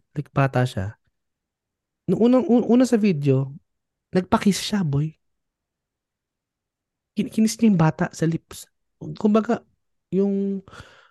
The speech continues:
yung matanda, <laughs> yung si Dalai Lama, ngumuso, tapos parang tinuturo na, "I-kiss mo ako." Siyempre, yung bata, siguro sobrang idol niya si Dalai Lama.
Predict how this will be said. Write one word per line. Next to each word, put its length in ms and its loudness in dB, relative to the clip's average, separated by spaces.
yung 320 0
matanda, 480 0
<laughs> 0 -
yung 160 2
si 240 2
Dalai 400 0
Lama, 400 -4
ngumuso, 560 0
tapos 160 -12
parang 320 -8
tinuturo 400 -4
na, 160 -6
"I-kiss 320 -8
mo 160 -4
ako." 160 -20
Siyempre, 320 -2
yung 160 4
bata, 560 -2
siguro 320 0
sobrang 320 2
idol 320 4
niya 160 2
si 80 0
Dalai 320 2
Lama. 480 -2